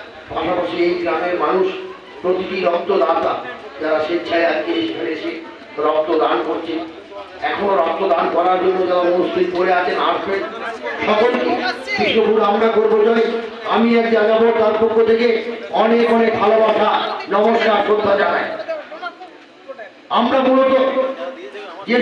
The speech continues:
সম্প্রদায়কে নিয়ে কাজ করি, আমরা বলি পাহাড়িয়া, শিকারি বেদ, কেউ বলে অঘরি, কেউ বলে যাযাবর, কেউ বলে গুলগুলিয়া, কেউ বলে চামচিকি মারা, কেউ বলে ইরানি, কেউ বলে ছেলেধরা, কেউ বলে চোর। এই সমস্ত মানুষরা দেখবেন বিভিন্ন তাবু করে আজ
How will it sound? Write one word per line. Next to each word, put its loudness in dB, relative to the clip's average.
সম্প্রদায়কে 2
নিয়ে 0
কাজ 2
করি, 4
আমরা 2
বলি 4
পাহাড়িয়া, 4
শিকারি 2
বেদ, 6
কেউ 2
বলে 6
অঘরি, 4
কেউ 6
বলে 4
যাযাবর, 4
কেউ 4
বলে 4
গুলগুলিয়া, 4
কেউ 4
বলে 6
চামচিকি 2
মারা, 2
কেউ 4
বলে 4
ইরানি, 2
কেউ 4
বলে 4
ছেলেধরা, 4
কেউ 2
বলে 2
চোর। 0
এই 2
সমস্ত 2
মানুষরা 2
দেখবেন 2
বিভিন্ন 0
তাবু 0
করে 2
আজ 0